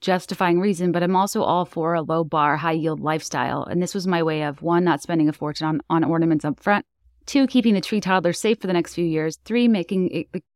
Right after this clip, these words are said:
cute, kitschy thing since I prefer the rest of my decor to be more refined looking. Hope someone else gets an idea and feels off the hook for their tree this year. That's a cute idea of, of, like, a way to build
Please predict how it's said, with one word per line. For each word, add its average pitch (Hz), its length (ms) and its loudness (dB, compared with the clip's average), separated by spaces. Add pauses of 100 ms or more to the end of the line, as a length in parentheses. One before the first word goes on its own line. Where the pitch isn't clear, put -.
(120)
cute, 190 240 -2
kitschy 190 360 -2
thing 165 200 2
since 165 140 -2
I 170 100 0
prefer 170 300 -2
the 165 80 2
rest 165 240 0
of 160 160 -6
my 160 280 0
decor 160 340 -4
to 165 80 -4
be 165 140 -2
more 156 400 2 (520)
refined 170 400 2
looking. 143 460 -2
Hope 175 160 -8
someone 180 200 -2
else 160 180 0
gets 165 160 -8
an - 60 -6
idea 156 240 2
and 151 120 2
feels 151 180 -2
off 139 160 -4
the 147 80 -8
hook 143 220 -6
for - 120 -8
their 151 140 -2
tree 151 220 -4
this - 220 -6
year. - 200 -6 (640)
That's 269 160 0
a 349 40 0
cute 339 160 0
idea 311 260 4
of, 220 100 -4
of, 196 260 0
like, 220 140 2 (300)
a 214 100 0
way 220 140 4
to 208 80 0
build 202 360 0